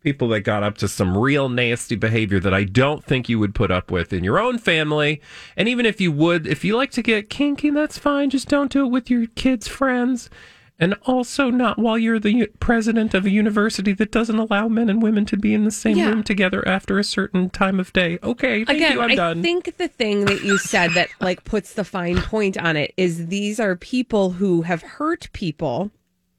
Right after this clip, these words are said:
Speaker 2: by trying to guide them out of having
Speaker 1: Yeah, they've
Speaker 2: interactions and
Speaker 1: saddled
Speaker 2: relationships that are absolutely natural and normal,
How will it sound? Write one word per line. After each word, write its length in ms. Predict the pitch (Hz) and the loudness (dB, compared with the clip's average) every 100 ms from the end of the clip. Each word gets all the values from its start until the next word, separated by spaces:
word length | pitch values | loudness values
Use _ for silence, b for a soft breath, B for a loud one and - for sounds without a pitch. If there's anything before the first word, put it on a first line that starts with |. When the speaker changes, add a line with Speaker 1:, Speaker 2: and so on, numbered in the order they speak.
| _ _ _ _ _ _ b b b b b _ - | _ _ _ _ _ _ b b b b b _ -2
Speaker 2:
by 180 | 196 202 | 0 0
trying 360 | - 247 226 | -2 0 0
to 80 | 202 | -2
guide 420 | 175 185 202 202 | -2 -2 -2 0
them 180 | 202 185 185 | 0 0 0
out 180 | 180 190 | 2 2
of 180 | 175 170 _ - | -2 -8 _ -18
having 420 | - 190 180 170 170 - _ _ _ _ _ _ _ _ _ - | -4 -2 0 0 0 -6 _ _ _ _ _ _ _ _ _ -2
Speaker 1:
Yeah, 80 | 202 | 2
they've 40 | |
Speaker 2:
interactions 580 | 139 175 185 208 226 226 | 4 4 2 2 0 2
and 80 | 220 | 2
Speaker 1:
saddled 240 | 175 190 | 2 2
Speaker 2:
relationships 420 | 208 226 220 202 | 2 0 -2 -4
that 120 | - 190 | -2 -2
are 120 | 175 | 0
absolutely 600 | 185 190 - 220 208 180 | -2 -2 -4 -2 0 2
natural 460 | 175 165 - 196 170 | 2 0 -2 -4 -2
and 140 | 156 | 0
normal, 520 | 160 214 202 147 151 | 0 0 0 -2 -4